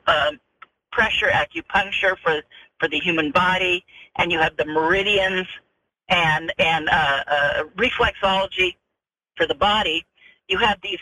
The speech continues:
energy meridians. Um, and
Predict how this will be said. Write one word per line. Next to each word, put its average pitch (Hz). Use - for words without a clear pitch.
energy 226
meridians. 185
Um, 170
and 202